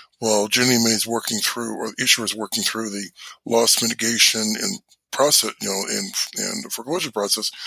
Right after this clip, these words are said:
it, it could, it could substantially cut the cost of servicing, which enables them to actually feel more comfortable, um, potentially making loans to borrowers with maybe a little bit more, um,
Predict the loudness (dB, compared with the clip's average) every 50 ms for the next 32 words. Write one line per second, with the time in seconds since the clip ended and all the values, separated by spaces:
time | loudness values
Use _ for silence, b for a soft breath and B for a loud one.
0 | B B B B B -6 -2 -2 -2 -2 -2 -2 -2 -2 -2 -4 -6 -6 -10 -8
1 | -6 -6 -6 -4 -4 -4 -4 0 0 0 2 2 2 4 4 2 2 2 0 0
2 | 0 0 0 -2 2 4 6 6 6 6 4 2 4 4 4 4 4 2 0 0
3 | 0 0 0 -2 -8 B B B B B B B B -4 -2 0 2 2 4 4
4 | 2 2 2 0 2 2 2 2 2 0 0 0 0 2 2 2 2 2 2 0
5 | -2 -2 -2 -4 -4 -4 -2 -2 -2 0 -2 -2 -4 -4 -4 -4 -2 -4 -4 B
6 | B B B B B B B B _ 0 2 4 4 4 2 2 0 -2 -4 -6
7 | _ _ _ _ _ -6 -2 0 2 4 4 4 2 2 2 0 0 0 -2 -4
8 | -2 0 2 4 4 2 2 2 0 0 0 -2 -4 -6 -6 -8 -10 -10 B B
9 | B B B B _ 2 4 4 4 4 2 2 0 0 0 0 0 0 0 -2
10 | -2 -2 -2 -2 -2 -2 -4 -4 -2 0 2 2 2 2 0 -2 B B B B
11 | B B _ -2 0 2 2 2 2 2 2 0